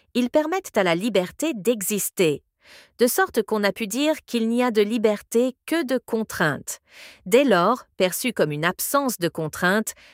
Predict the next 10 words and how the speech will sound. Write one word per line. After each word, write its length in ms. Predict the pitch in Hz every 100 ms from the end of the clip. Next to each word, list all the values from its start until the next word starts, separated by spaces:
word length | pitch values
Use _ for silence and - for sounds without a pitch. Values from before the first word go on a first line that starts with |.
| _
la 120 | 202
liberté 600 | 208 277 247 - - 262
se 160 | 269 277
révèle 480 | 240 202 185 196 190 -
illusoire. 960 | 302 285 214 180 165 151 139 127 - _ _ - - _
La 100 | 165
liberté 640 | 170 226 196 - 254 294
est 160 | 220 -
une 160 | 226 214
conquête, 760 | 226 220 - 180 147 143 -